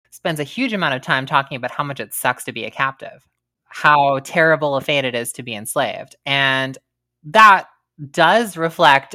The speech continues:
um, archaic era norms, which were probably different in that, well, in that enslaved people probably had fewer legal rights.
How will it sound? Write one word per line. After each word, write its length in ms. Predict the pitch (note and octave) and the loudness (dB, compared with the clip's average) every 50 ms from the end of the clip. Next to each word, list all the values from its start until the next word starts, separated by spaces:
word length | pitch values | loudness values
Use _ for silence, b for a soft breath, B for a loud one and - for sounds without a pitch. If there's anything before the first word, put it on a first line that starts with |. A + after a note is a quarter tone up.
| - - | -8 -4
um, 560 | C3 C3 B2 A#2+ A2+ G#2+ G#2 G#2+ - - _ _ - | -2 -2 0 -2 -2 -4 -6 -10 -14 -20 _ _ -8
archaic 520 | C3+ B2+ B2 - F3+ E3 C#3+ C3 A#2+ - C3 | -6 -6 -4 -2 0 2 2 0 0 -4 -6
era 180 | A#2 A2 G#2+ | -8 -8 -8
norms, 420 | A2 A2 G#2 G2+ G2+ G#2 G#2+ - - | -8 -10 -10 -10 -10 -12 -14 -12 -10
which 200 | C3 C3 - - | -10 -10 -8 -10
were 100 | D3 C#3+ | -12 -8
probably 400 | - - C4+ C#4 A#3 G3+ F3+ D#3 | -6 -4 -4 -4 -4 -4 -6 -6
different 480 | C3 D3 D3+ - - C3+ B2 A#2+ - - | -4 -4 -4 -4 -4 -6 -6 -8 -8 -8
in 180 | - C3 C3 C3 | -6 -6 -4 -4
that, 220 | B2+ B2 A#2+ B2 _ _ _ _ _ _ _ _ _ _ _ - | -4 -6 -6 -8 _ _ _ _ _ _ _ _ _ _ _ -8
well, 440 | C3 A#2+ G#2 G2+ G2 F#2 - _ _ _ _ _ _ _ _ _ _ _ _ | -6 -6 -6 -6 -8 -10 -12 _ _ _ _ _ _ _ _ _ _ _ _
in 180 | - D3 C#3 | -10 -8 -6
that 100 | C3 B2 | -6 -6
enslaved 400 | A#2+ A#2+ B2+ - - C3 B2+ B2 | -6 -8 -6 -4 -4 -4 -4 -6
people 240 | - C#3 C3 - A#2+ | -10 -14 -14 -12 -8
probably 240 | - C3+ A#2 - A#2+ | -4 -4 -4 -4 -6
had 160 | A2 A#2 G#2+ | -10 -12 -14
fewer 240 | - - A2+ G2+ G2 | -12 -14 -14 -14 -12
legal 240 | G#2+ G#2+ G#2 G2+ F#2+ | -14 -12 -10 -8 -8
rights. 300 | F#2 F#2 F#2+ - - | -8 -8 -10 -14 -18